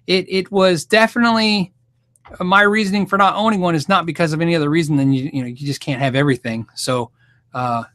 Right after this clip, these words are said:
so I, I just passed to get something else, but there, but that was a cool amp. Although I do stick with what I said, which are, uh,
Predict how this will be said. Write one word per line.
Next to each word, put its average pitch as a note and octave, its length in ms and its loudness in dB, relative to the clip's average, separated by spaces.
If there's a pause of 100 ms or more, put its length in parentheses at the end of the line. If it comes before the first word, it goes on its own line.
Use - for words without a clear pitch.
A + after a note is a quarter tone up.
so C3 220 -4
I, C3 360 -6
I C3+ 80 0
just B2 220 -4
passed C3 280 0
to C3 60 -14
get C3 140 -2
something C3 240 2
else, B2+ 200 2
but - 220 -2
there, C#3 300 4 (240)
but C3+ 100 0
that E3 140 4
was D3 100 4
a C#3 60 2
cool D3 240 4
amp. C3 220 2 (280)
Although F3+ 260 8
I F3+ 100 6
do G#3 140 4
stick G3+ 220 2
with E3 100 0
what E3 140 0
I D3+ 80 2
said, D3+ 320 2
which C3+ 240 -4
are, C#3+ 260 2
uh, - 80 -12